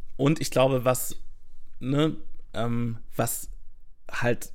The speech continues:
wenig stattfindet und was wir versuchen zu verändern, ist, ähm, so auch kritische Berichterstattung darüber, ne?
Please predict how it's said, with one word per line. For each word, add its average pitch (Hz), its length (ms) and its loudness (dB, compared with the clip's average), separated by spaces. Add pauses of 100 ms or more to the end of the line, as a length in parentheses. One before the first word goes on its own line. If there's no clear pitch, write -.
(120)
wenig 131 480 0
stattfindet 151 680 2
und - 260 -4
was 113 180 0
wir 113 60 0
versuchen 131 460 0
zu 120 120 -4
verändern, 127 640 -2
ist, - 500 -4 (120)
ähm, 104 500 -6 (160)
so 104 400 -6
auch - 260 -8
kritische - 440 0
Berichterstattung 101 760 -6
darüber, 95 460 -4
ne? 127 240 0